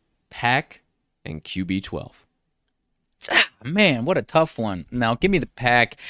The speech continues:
Speaker 2: And also, I'm probably leaning towards the over. That one probably is a lot more biased, but it was thirty-seven thirty, the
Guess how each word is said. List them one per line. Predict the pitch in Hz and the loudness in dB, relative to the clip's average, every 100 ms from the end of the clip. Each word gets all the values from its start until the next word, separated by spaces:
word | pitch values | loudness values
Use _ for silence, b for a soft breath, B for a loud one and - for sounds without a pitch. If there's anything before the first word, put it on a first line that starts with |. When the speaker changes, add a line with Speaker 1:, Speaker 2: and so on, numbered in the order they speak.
| B B | B B
Speaker 2:
And | 131 | 2
also, | 156 160 - 151 | 4 4 6 6
I'm | 143 139 | 6 4
probably | 127 143 139 143 131 131 | 4 4 6 4 4 4
leaning | 131 131 | 6 4
towards | 120 131 117 | 4 4 4
the | 110 117 | 4 4
over. | 120 113 117 | 6 6 6
That | 120 147 | 6 6
one | 131 127 117 | 6 4 6
probably | 131 123 117 117 117 113 | 4 6 4 6 6 6
is | 113 107 | 4 2
a | |
lot | 104 107 110 110 | 0 4 4 4
more | 117 110 | 2 2
biased, | 98 107 107 104 - | 4 4 6 4 2
but | 107 | 0
it | 98 | 0
was | 107 135 131 - | 4 4 4 2
thirty-seven | 131 127 120 127 113 107 | 2 2 2 0 0 -2
thirty, | - 110 110 | 2 2 2
the | 104 | 0